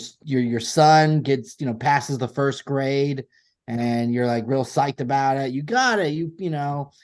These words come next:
you know basic multiplication, you know? It's, like, awesome. So I'm proud of him. He got through it, and, uh,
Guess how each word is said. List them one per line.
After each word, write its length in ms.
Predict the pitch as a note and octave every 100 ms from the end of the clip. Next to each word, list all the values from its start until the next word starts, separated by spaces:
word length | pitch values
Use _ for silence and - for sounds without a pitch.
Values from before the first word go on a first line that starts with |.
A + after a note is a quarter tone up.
| _
you 140 | E3+ G#3+
know 240 | A3 G#3+
basic 520 | E3+ G#3+ A3 G#3+ E3+
multiplication, 1000 | G3+ G#3+ F3 G3+ A3 G#3 E3+ F3 D3 C3
you 80 | C3
know? 220 | C3 C#3+ C#3+
It's, 140 | -
like, 140 | C3+ D3+
awesome. 560 | F3 D#3+ D#3 B2+ A2+
So 500 | A2 - C#3 C3+ B2 - _ _
I'm 140 | C#3+ D#3+
proud 300 | F3 E3+ D#3+
of 80 | C3
him. 120 | A2
He 80 | A2
got 240 | C3 A#2
through 260 | D#3 E3 F3+
it, 220 | F3+ E3
and, 260 | C#3+ C3 C3
uh, 360 | B2+ B2 A#2+